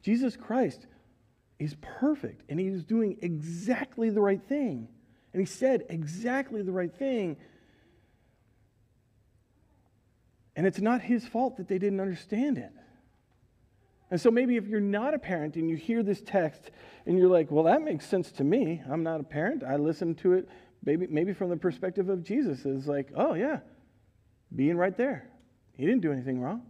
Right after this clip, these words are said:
It's not like he's disobeying his parents. He wasn't. He just wasn't.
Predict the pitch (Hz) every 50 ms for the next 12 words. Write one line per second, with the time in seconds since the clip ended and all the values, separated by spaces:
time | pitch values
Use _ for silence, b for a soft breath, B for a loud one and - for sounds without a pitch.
0 | - _ b b b b b b b 131 143 190 190 185 165 151 139 123 127 156
1 | 156 - 127 117 131 139 196 226 180 123 104 - - 110 113 156 220 208 - -
2 | b b b - 170 180 277 349 - 151 104 - - _ _ _ _ _ _ _
3 | _ _ _ _ _ _ _ _ _ _ _ _ _ _ 175 175 247 233 - 202
4 | 208 196 208 185